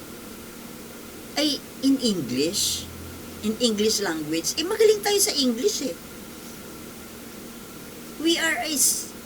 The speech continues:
it, we are an English speaking country. Actually, decades ago, third po tayo. Third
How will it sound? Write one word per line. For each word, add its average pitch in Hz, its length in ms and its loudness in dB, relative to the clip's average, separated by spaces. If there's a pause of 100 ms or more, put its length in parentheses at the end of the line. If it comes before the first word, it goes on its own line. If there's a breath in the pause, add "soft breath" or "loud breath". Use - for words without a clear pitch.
(220)
it, 269 160 6 (320)
we 151 240 2
are 262 240 4
an 233 320 2 (240)
English 277 840 8 (1200)
speaking 226 560 4
country. 170 480 -2 (800)
Actually, 277 400 4
decades 226 500 10
ago, 151 380 2 (480)
third 311 400 6
po 262 240 6
tayo. 180 400 6 (1600)
Third 269 320 8